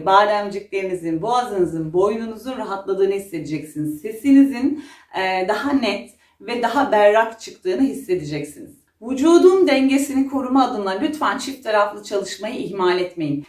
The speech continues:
Şimdi egzersizlerin nasıl yapıldığını öyle öğrendiğimize göre, e, birkaç böyle püf noktasından da bahsetmek istiyorum. Mesela kulunç problemi.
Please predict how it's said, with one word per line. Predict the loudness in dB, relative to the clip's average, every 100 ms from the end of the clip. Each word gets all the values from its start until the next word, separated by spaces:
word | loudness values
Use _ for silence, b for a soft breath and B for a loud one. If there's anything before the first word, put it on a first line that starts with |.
| -6
Şimdi | 0 2
egzersizlerin | 2 0 2 4 4 2 -2 2 4
nasıl | 2 0
yapıldığını | -6 -6 -6 -4 0
öyle | 2
öğrendiğimize | 0 0 0 2 2 4 4 2
göre, | 0 2 2 0 -6 -18 _ _ _ _ _ _ _ -10
e, | -4 0 0 -2 -8 -10
birkaç | -10 0 0 0 -6
böyle | -6 -6
püf | -8 -10
noktasından | -12 -12 -12 -6 -2 -2
da | -2 0
bahsetmek | 0 -2 -10 -8 -8
istiyorum. | -8 -12 -10 -6 -8 B B B -4
Mesela | -2 4 4 4 -2
kulunç | -8 -8 -8
problemi. | -6 -6 -6 -10 -14